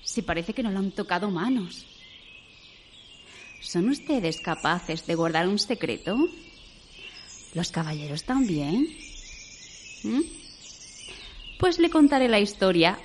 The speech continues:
de este vestido de boda que acaban de traer de la casa de la célebre modista Madame Parmira la Castaña, una eminencia del arte de los pingos. Era yo una muchacha, y no mal parecida.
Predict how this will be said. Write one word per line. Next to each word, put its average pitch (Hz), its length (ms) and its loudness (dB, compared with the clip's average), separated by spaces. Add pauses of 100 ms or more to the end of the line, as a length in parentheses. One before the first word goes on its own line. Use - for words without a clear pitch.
de 160 340 0
este 160 240 -2
vestido 180 460 -2
de 254 80 2
boda 240 480 4
que 254 60 0
acaban 311 340 6
de 302 100 8
traer 262 300 4
de 277 80 6
la 196 140 2
casa 262 400 2
de 180 80 2
la 180 160 2
célebre 196 480 4
modista 233 580 2 (440)
Madame 233 600 8 (100)
Parmira 233 880 6
la 320 160 2
Castaña, 175 800 4 (400)
una 247 220 10
eminencia 320 680 8
del 285 160 6
arte 294 260 4
de 302 80 4
los 294 160 4
pingos. 147 600 2 (1900)
Era 359 220 2
yo 240 180 6
una 160 220 4
muchacha, 165 640 -2 (400)
y 170 100 -2
no 156 140 0
mal 202 180 2
parecida. 175 600 0